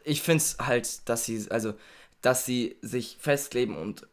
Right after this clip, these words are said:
Rettungsgassen verhindern oder jetzt auch neuerdings in Berlin, die haben sich Mietwagen geliehen und sich dann auf die Autobahn die Mietwagen quasi quergest-, also hingestellt und sich dann festgeklebt. Das heißt, sie haben komplett den Stau und Verkehr aufgehalten,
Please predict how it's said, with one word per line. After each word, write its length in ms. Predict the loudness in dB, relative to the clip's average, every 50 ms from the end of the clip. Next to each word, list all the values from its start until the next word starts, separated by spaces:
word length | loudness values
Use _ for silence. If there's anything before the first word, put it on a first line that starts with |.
| _ -6
Rettungsgassen 1040 | 0 0 0 2 2 -2 -4 -2 -4 -6 -6 -8 0 2 2 2 2 2 -2 -4
verhindern 500 | -4 -4 -4 -4 -2 -2 -2 -2 -2 -2
oder 260 | -4 -2 -2 -2 -2 -2
jetzt 140 | -2 -4
auch 120 | -4 -4 -2
neuerdings 380 | 0 2 2 2 2 0 0
in 80 | 0 0
Berlin, 320 | 0 2 2 2 2 2
die 80 | 2 2
haben 100 | 0 0
sich 160 | -4 -2 2
Mietwagen 480 | 2 2 2 2 2 2 4 4 4 2
geliehen 280 | 2 2 2 2 2
und 100 | 2 2
sich 100 | 0 -2 -2
dann 140 | -2 -2 -2
auf 200 | -4 -4 -6 -8
die 200 | -8 -4 2 2
Autobahn 420 | 2 2 2 2 2 2 2 2
die 60 | 0
Mietwagen 420 | -2 -4 0 0 2 2 2 -2 -8 -12 -20 -20 -20 -20 -20 -20 -14
quasi 260 | -4 -2 -2 -2 -2 -6
quergest-, 400 | -2 2 2 2 2 0 -2 -2
also 260 | -2 0 -2 -4 -6 -8 -14 -20 -16 -2
hingestellt 440 | 0 2 2 4 6 6 6 6 4
und 60 | -2
sich 100 | -4 -4
dann 160 | -4 -4 0
festgeklebt. 600 | 0 0 0 0 -4 -2 0 0 0 0 -2 -12 -20 -20 -20 -20 -20 -20 -20 -20 -20 -20 -20 -20 -20 _ -4
Das 180 | -4 2 6
heißt, 380 | 8 8 8 6 4 0 -2 0
sie 140 | 0 2 2
haben 220 | 4 2 2 -2
komplett 440 | -4 0 0 0 0 2 -2 -2 -2
den 120 | -2 -4 -4
Stau 500 | -6 -8 -6 0 2 4 4 4 4 2
und 140 | 0 -2 -6
Verkehr 280 | -8 -8 -2 -2 -2
aufgehalten, 680 | -2 -2 -2 0 2 2 2 0 -2 -4 -4 -4 -4